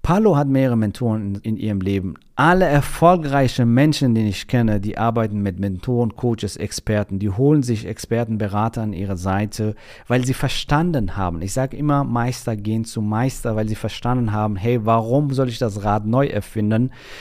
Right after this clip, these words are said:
ja, wenn das Rad schon für mich erfunden wurde? Warum ist McDonald's sofort erfolgreich, wenn sie eine neue Filiale eröffnen? Weil sie ein fertiges Konzept haben, ein System haben,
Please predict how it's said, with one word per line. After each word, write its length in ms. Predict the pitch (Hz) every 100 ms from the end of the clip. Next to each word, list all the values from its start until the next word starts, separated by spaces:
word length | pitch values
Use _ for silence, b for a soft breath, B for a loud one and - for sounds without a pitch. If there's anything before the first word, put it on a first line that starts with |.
| B -
ja, 280 | 113 127 -
wenn 120 | 120
das 200 | 110 -
Rad 260 | 98 107 -
schon 180 | 117
für 140 | 104 113
mich 240 | 110 113
erfunden 560 | 117 - 160 185 143 92
wurde? 340 | 82 80 80 - - - - - - - b b b b
Warum 260 | 135 180 214
ist 140 | -
McDonald's 560 | 165 147 170 196 160 120
sofort 600 | 151 - - 180 175 -
erfolgreich, 960 | 143 - - 196 190 120 110 127 131 -
wenn 120 | 135
sie 100 | 147
eine 160 | 139 135
neue 240 | 143 139
Filiale 580 | - 147 143 156 190 170
eröffnen? 400 | 104 101 - 98
Weil 160 | 135
sie 80 | 151
ein 100 | 160
fertiges 640 | - - 165 160 160 151
Konzept 720 | - 156 147 - 220 220 - -
haben, 260 | 107 107
ein 140 | 110 123
System 920 | - - 151 - - 196 220 196 -
haben, 380 | 117 127 147